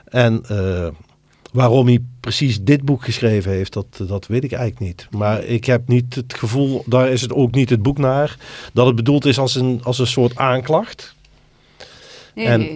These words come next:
Speaker 2: nee.
Speaker 1: er
Speaker 2: Of,
Speaker 1: zit, er
Speaker 2: of
Speaker 1: zit wel een
Speaker 2: een
Speaker 1: soort
Speaker 2: accent
Speaker 1: format
Speaker 2: leggen
Speaker 1: in.
Speaker 2: op iets,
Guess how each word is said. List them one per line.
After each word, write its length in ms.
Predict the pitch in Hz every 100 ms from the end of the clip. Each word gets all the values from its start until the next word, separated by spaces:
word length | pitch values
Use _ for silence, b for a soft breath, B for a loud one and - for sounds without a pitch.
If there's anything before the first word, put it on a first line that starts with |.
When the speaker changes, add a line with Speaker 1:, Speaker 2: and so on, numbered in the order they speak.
| 160
Speaker 2:
nee. 80 |
Speaker 1:
er 80 | 165
Speaker 2:
Of, 60 | 117
Speaker 1:
zit, 120 | 147
er 60 | -
Speaker 2:
of 140 | 123
Speaker 1:
zit 180 | 139 143
wel 80 | 151
een 60 | 143
Speaker 2:
een 60 |
Speaker 1:
soort 300 | - 160 131
Speaker 2:
accent 300 | 196 - 185
Speaker 1:
format 260 | 165 170 156
Speaker 2:
leggen 240 | 151 156
Speaker 1:
in. 80 | 151
Speaker 2:
op 180 | 180 190
iets, 500 | 185 - - -